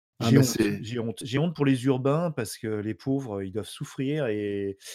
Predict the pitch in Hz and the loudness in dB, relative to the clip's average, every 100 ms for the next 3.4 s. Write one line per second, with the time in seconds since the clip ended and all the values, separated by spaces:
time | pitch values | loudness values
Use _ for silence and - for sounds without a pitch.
0 | - _ - - 120 - 110 131 131 123 | -18 _ -6 -2 -2 -2 -4 -2 0 0
1 | 131 131 123 95 90 87 90 - 90 - | 0 -2 -2 -4 -4 -8 -10 -12 -16 -10
2 | 98 104 104 95 95 92 98 101 101 104 | -6 -6 -6 -8 -10 -8 -8 -8 -6 -4
3 | 107 196 90 | -4 -6 -8